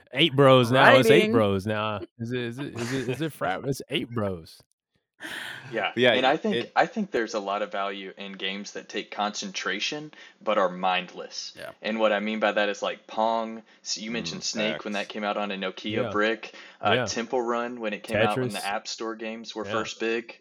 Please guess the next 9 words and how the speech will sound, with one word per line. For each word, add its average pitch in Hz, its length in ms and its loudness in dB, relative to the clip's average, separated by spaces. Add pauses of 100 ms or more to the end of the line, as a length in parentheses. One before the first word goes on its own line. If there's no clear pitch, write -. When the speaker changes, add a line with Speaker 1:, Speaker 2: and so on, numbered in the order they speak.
Speaker 3:
I 104 80 -4
mean, 101 280 -6
Tetris. - 640 -4 (480)
Um, 95 460 -2 (120)
there, 123 400 2
you 113 120 -6
know, 95 180 0
games 131 360 -4
that 107 200 4